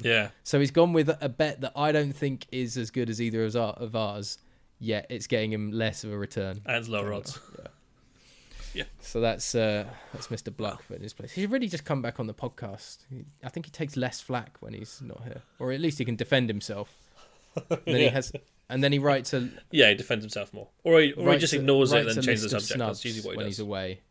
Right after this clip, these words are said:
Speaker 2: and then doesn't bring them up on the podcast 'cause he realises that he'll get shouted down again. But all right, Yokes, what are you giving
Speaker 1: Yeah.
Speaker 2: us for a, uh, little six-team acca?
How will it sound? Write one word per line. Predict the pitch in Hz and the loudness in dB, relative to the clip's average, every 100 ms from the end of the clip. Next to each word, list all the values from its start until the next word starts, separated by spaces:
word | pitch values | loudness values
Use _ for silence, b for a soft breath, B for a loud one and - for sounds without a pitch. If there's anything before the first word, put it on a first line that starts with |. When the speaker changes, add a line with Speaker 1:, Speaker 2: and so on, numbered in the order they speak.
| _ _ _ | _ _ _
Speaker 2:
and | 107 104 | -8 -6
then | 101 98 | -4 -2
doesn't | 117 110 101 | -2 -2 -6
bring | 104 | -6
them | 95 98 | -6 -8
up | 90 104 | -8 -12
on | |
the | 101 | -12
podcast | - 101 - 98 98 - | -12 -14 -12 -12 -14 -14
'cause | 101 | -12
he | 98 | -8
realises | 98 92 95 92 95 | -6 -6 -8 -10 -14
that | - | -12
he'll | 113 101 | -12 -12
get | 98 | -12
shouted | - 104 - | -12 -12 -12
down | 101 98 | -14 -14
again. | 95 - - _ _ _ | -14 -18 -20 _ _ _
But | - - _ b b b b b - | -16 -16 _ b b b b b -4
all | |
right, | 107 101 | -2 -2
Yokes, | 117 110 107 - - - | 0 -2 -2 -6 -14 -8
what | 117 104 | -6 -4
are | |
you | 110 | -2
giving | 110 104 | -2 -4
Speaker 1:
Yeah. | |
Speaker 2:
us | - | -6
for | - 104 | -6 -4
a, | 101 98 | -2 -2
uh, | 101 98 - | -2 -4 -6
little | 92 - | -10 -10
six-team | - 107 - 110 98 | -10 -10 -10 -8 -6
acca? | 98 - - | -8 -10 -14